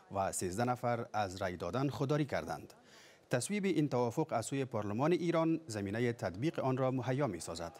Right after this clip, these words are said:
اما اعضای پارلمان تاکید کردند که مفتشین بین‌المللی انرژی اتمی اجازهٔ نظارت محدود تأسیسات نظامی ایران را دارند.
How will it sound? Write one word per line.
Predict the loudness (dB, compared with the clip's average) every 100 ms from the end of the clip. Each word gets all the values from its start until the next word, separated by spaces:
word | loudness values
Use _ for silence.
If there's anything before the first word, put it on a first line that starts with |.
| -4
اما | 0 2 0
اعضای | -2 -2 0 0
پارلمان | 0 -2 -2 -2 0
تاکید | -2 -2 0
کردند | 2 0 0 0
که | 0 -2 -4 -20 -20 -8 0
مفتشین | 2 0 -2 0 2 4 2
بین‌المللی | 2 0 2 0 0 0 -2
انرژی | 0 -2 0 2
اتمی | 2 2 2 2 0 -6 -18 -2
اجازهٔ | 0 2 2 2 2
نظارت | 0 -2 0 -2 0
محدود | -2 -2 -2 0 0
تأسیسات | 2 0 -2 -4 -4 -2
نظامی | -2 -2 -2 0 0
ایران | 2 2 0
را | -2
دارند. | -4 -4 -6 -10